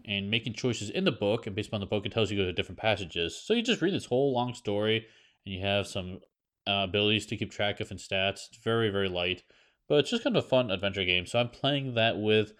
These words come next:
Colin, uh, from One Stop Co-op Shop, and one of our Slack members, Terrence, as well. So we decided to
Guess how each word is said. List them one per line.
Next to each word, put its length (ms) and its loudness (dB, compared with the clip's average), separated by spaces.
Colin, 540 -4
uh, 160 -6
from 160 -8
One 140 -6
Stop 200 -4
Co-op 300 -4
Shop, 420 -4
and 300 -4
one 100 -2
of 80 -4
our 80 2
Slack 340 -4
members, 360 -4
Terrence, 360 -8
as 120 -10
well. 280 -6
So 200 -4
we 100 0
decided 380 -4
to 320 0